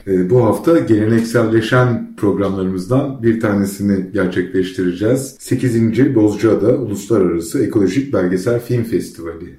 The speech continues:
konusunu işleyeceğiz. Konuklarımız geçmiş yıllardan hatırlayacaksınız. Petra Hauser ve Ethem Özgüven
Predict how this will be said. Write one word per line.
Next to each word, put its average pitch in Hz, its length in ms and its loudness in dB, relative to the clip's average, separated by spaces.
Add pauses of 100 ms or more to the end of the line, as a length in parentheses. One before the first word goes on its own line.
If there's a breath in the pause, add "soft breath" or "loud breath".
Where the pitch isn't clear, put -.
konusunu 87 520 -10 (440 loud breath)
işleyeceğiz. 92 880 -4
Konuklarımız 104 960 0
geçmiş 107 420 -2
yıllardan 95 580 -2 (100)
hatırlayacaksınız. 95 1040 -4
Petra 101 520 0
Hauser 90 720 -2
ve 110 100 2
Ethem 113 540 -2
Özgüven 87 540 -4